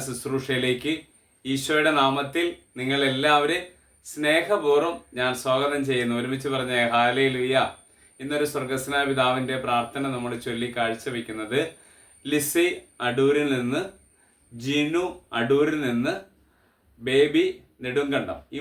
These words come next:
മൂന്ന് പേരുടെ കുടുംബത്തിൻ്റെ നിയോഗങ്ങൾക്ക് വേണ്ടിയിട്ടാണ് നമ്മൾ ഇന്ന് പ്രത്യേകമായിട്ട് പ്രാർത്ഥിക്കുന്നത്. അതുപോലെ റെന്നി ചാക്കോ, അദ്ദേഹം, ആ സഹോദരൻ്റെ കുടുംബത്തിന് വേണ്ടിയിട്ടും നമ്മൾ ഇന്ന് ഈ നിമിഷം പ്രാർത്ഥിക്കുന്നു.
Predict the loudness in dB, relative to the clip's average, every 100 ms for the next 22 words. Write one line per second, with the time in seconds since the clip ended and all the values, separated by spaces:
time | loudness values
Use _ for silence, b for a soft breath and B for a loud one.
0 | -4 -4 -2 2 2 0 -2 -2 -4 -10
1 | -6 -6 -6 -6 -4 -2 -2 -2 -2 -2
2 | -2 0 0 0 -2 -2 -2 -2 -2 -4
3 | -4 -4 -6 -8 -6 -4 -4 -4 -4 -2
4 | -2 -2 -8 -6 -2 -2 -4 B B B
5 | -6 -4 -2 0 0 -2 -2 -2 -2 -4
6 | -4 -4 -4 -2 -2 -2 -10 -12 -16 -8
7 | -2 0 2 0 0 -4 -4 -4 -4 -6
8 | -6 -10 -10 -8 -6 -4 -4 -6 -4 -8
9 | -8 B B -10 -6 -4 -2 -4 -6 -6
10 | -6 -6 -6 -8 -8 -6 -2 -2 -6 -14
11 | -16